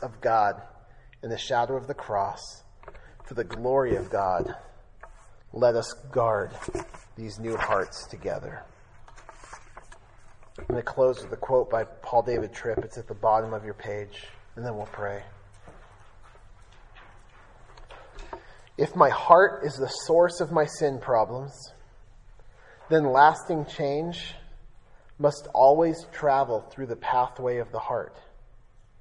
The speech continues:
It is not enough to alter my behavior or change my circumstances.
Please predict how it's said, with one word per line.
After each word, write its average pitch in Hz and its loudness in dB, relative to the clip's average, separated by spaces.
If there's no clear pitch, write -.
It 143 0
is 143 0
not 156 6
enough 156 2
to 135 -4
alter 135 2
my 147 0
behavior 147 -6
or 131 -2
change 139 -6
my 135 -2
circumstances. 117 -8